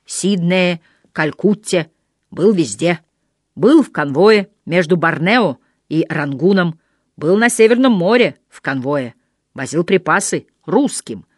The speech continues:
Был на море. Думал утонуть в море. В стельку напивался в ливерпульских доках. В Лагосе тоже. Но не в этот год. Этот год африканский моряк все деньги хранил. Готовился в путь.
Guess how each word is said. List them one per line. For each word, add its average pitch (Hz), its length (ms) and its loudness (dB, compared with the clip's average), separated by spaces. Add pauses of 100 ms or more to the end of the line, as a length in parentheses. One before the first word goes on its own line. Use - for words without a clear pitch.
(260)
Был 180 280 2
на 151 140 -4
море. 175 400 0 (440)
Думал 240 340 2
утонуть 247 420 0
в 247 60 0
море. 170 340 0 (400)
В - 60 -16
стельку - 500 -2
напивался 214 680 -2 (280)
в 143 80 -8
ливерпульских 196 720 0
доках. - 500 -4 (420)
В 135 120 -14
Лагосе 190 460 0
тоже. 165 440 -2 (580)
Но 190 140 -8
не 339 100 -4
в 302 60 -2
этот 139 260 -2
год. 123 320 -12 (600)
Этот 226 340 -2
год 269 180 0
африканский 247 560 -2
моряк 196 420 0 (320)
все - 300 0
деньги 202 320 2
хранил. 202 500 0 (480)
Готовился 160 540 -4
в - 60 -10
путь. - 400 -8